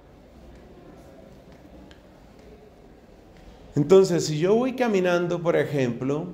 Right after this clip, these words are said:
por el campo, y hay una pequeña pila de arena,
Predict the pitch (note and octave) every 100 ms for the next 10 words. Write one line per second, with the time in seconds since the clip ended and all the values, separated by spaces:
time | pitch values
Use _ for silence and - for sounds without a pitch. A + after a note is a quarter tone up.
0 | - B2 A2 - A#2+ G#2+ G#2 F3 A3 -
1 | - - - - - - - - - -
2 | - - - - - - - - - -
3 | - F3 G3 A#3+ B3+ A#3+ F3 - F#3+ F#3
4 | F#3+ G3+ G3+ - - - - - - -
5 | - - - - - - - - - -
6 | - - - - - F#3 F3 E3 F3 F#3
7 | - - - A#2 C3 B2+ C3 C3 C#3 G#3+